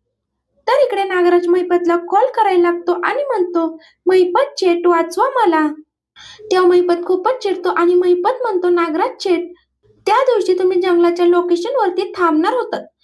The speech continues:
पण तुम्ही तिथे थांबला नाहीत. मला एकट्याला सोडून तुम्ही तिथून निघून गेलात." पूर्णाई अर्जुनला विचारते की, "काय रे, मधुभाऊंची तब्येत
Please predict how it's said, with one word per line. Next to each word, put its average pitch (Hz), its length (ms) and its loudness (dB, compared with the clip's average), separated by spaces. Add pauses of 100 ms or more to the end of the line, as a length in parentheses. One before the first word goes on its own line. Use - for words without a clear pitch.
(240)
पण 554 200 2
तुम्ही 392 220 0
तिथे 370 320 2
थांबला 349 380 2
नाहीत. 427 300 -2 (420)
मला 359 300 0
एकट्याला 359 460 0
सोडून 359 360 2
तुम्ही 381 220 2
तिथून 381 360 -2
निघून 349 400 0
गेलात." 427 420 0
पूर्णाई 349 340 2
अर्जुनला 359 460 2
विचारते 359 460 0
की, 349 220 0
"काय 359 240 2
रे, 508 180 2
मधुभाऊंची 349 680 0
तब्येत 349 340 0